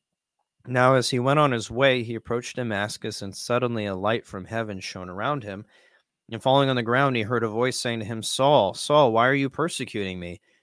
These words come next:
And he said, 'Who are you, Lord?' And he said,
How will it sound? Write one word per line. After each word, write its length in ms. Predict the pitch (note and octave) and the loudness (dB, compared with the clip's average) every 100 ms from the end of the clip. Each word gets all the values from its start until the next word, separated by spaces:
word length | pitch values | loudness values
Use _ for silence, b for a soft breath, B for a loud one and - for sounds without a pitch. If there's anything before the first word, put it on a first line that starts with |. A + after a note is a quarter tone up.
| _ _ _ _ - | _ _ _ _ -6
And 120 | A#2+ | -4
he 80 | A#2+ | -2
said, 220 | - A#2+ | 0 0
'Who 140 | B2 | 2
are 120 | D#3+ G3 | 4 4
you, 160 | A2 | 0
Lord?' 300 | F#2 G#2 C3+ | -2 -2 -2
And 100 | B2 | -4
he 60 | A2+ | -6
said, 320 | - B2+ A#2 | -6 -4 -6